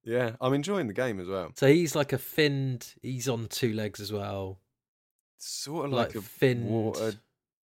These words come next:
Speaker 1: velociraptor meets a dragon. <laughs>
Speaker 2: Yeah, yeah, yeah, yeah, yeah,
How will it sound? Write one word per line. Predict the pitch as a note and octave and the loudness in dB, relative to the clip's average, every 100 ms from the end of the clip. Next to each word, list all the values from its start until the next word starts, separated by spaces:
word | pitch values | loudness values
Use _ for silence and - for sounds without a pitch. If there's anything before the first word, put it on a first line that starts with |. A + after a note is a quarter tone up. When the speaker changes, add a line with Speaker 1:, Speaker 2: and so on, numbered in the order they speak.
| - | -12
Speaker 1:
velociraptor | G#2+ G#2+ G#2+ - G#2 G#2 - - A2+ | -6 -4 -4 -6 -4 -6 -6 -8 -4
meets | A#2+ A#2 B2 | -4 -2 -4
a | |
dragon. | B2 - C3+ - C#3+ | -4 -6 -6 -6 -2
<laughs> | C#3+ | 6
Speaker 2:
Yeah, | D#3 D3+ C3+ | 10 10 10
yeah, | B2+ B2+ | 8 6
yeah, | A#2+ A2+ | 4 2
yeah, | G2+ G2 G2 | 0 -2 -4
yeah, | A2 | -4